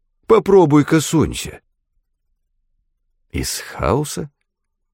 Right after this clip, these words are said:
Ты сказал, из первозданного хаоса?» «Да, так оно и есть. Против них не устоит никто,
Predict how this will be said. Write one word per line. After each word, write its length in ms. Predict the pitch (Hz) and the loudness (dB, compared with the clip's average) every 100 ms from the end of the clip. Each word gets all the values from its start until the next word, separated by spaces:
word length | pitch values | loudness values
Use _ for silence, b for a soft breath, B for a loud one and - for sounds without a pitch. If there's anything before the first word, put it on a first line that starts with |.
| _ _ _ _ _ _ _ | _ _ _ _ _ _ _
Ты 140 | 76 | -8
сказал, 460 | - - 69 90 98 | -6 -6 -2 0 -2
из 200 | - - _ - | -4 -12 _ -2
первозданного 800 | 98 85 71 62 87 107 95 85 | 0 2 -2 0 0 2 0 -2
хаоса?» 560 | - 123 165 - 160 _ _ _ _ _ _ _ _ _ _ _ | -2 -2 -2 -8 -14 _ _ _ _ _ _ _ _ _ _ _
«Да, 440 | - 180 71 - - | 2 2 2 -8 -2
так 220 | 156 - | -2 2
оно 200 | 104 90 | 0 2
и 120 | 82 | 0
есть. 440 | 60 55 62 - _ _ _ _ _ _ _ | -4 -8 -14 -20 _ _ _ _ _ _ _
Против 480 | 120 156 170 170 101 | -4 -2 -2 -4 0
них 340 | 107 147 151 | 2 2 2
не 140 | 151 139 | 0 2
устоит 540 | 107 - 95 127 - | 0 2 2 0 -2
никто, 640 | 127 110 - - 151 - | -4 -4 -6 -4 -4 -4